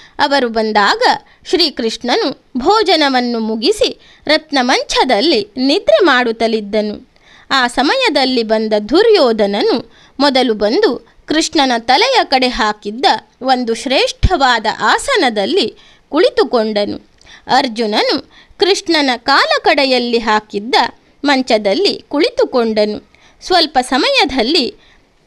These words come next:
ಶ್ರೀಕೃಷ್ಣನಿಗೆ ಎಚ್ಚರವಾದಾಗ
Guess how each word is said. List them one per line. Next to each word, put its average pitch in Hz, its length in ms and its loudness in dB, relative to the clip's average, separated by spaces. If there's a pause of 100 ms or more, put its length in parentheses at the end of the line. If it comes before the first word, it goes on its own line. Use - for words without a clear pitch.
(800)
ಶ್ರೀಕೃಷ್ಣನಿಗೆ 269 1120 0
ಎಚ್ಚರವಾದಾಗ 262 1040 0